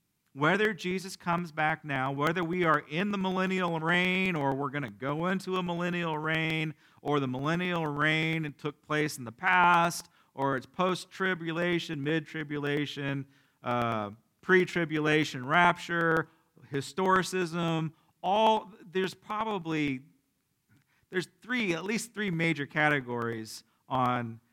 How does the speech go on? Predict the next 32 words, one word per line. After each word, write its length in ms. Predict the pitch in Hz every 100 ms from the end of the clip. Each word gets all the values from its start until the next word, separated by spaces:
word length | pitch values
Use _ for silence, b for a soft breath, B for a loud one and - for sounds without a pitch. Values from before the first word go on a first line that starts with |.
| _ -
uh, 160 | 117 151
eschatology 920 | 147 - - 139 135 131 113 113 113
or 140 | 113
interpretation 840 | 110 160 135 123 - 135 131 123 117
of 140 | 117
the 120 | 117
end 200 | 131 139
times 300 | 139 113 113
that 100 | 117
you 180 | 117 131
could, 180 | 127 120 110
you 140 | 123
know, 240 | 107 107 - b -
camp 280 | 151 143 139
out 240 | 139 135
in 180 | 117 127
and 180 | 117 117
be 120 | 123
secure 460 | 120 120 - 151 123
in. 120 | 135
There's 140 | 151
a 60 | 147
lot 200 | 165 185
of 80 | 170
different 240 | 160 160
ways 160 | 151 139
that 140 | 139
you 100 | 135
can 160 | 127 127
look 220 | 160 147
at 220 | 120 113
it. 160 | 147